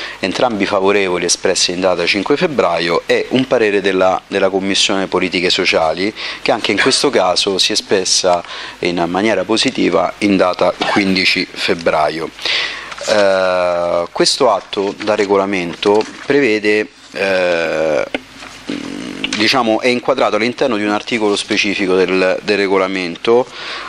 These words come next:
eh, all'interno del titolo secondo, dal titolo Iscrizione al centro anziani, si tratta dell'articolo otto, iscrizione.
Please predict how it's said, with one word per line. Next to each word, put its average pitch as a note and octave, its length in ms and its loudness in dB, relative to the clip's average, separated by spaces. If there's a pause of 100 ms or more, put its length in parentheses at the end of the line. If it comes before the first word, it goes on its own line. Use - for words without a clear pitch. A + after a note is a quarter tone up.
(300)
eh, F#2+ 60 2
all'interno G#2 580 2
del G2+ 140 -2
titolo G#2 340 0
secondo, G2+ 560 0
dal G2 220 0
titolo F#2 560 2
Iscrizione G#2+ 560 0
al G2 80 -6
centro A#2 320 -4
anziani, F2+ 560 0
si A2 100 -4
tratta G2+ 320 0
dell'articolo G2+ 580 0
otto, F#2 580 0
iscrizione. E2+ 840 -2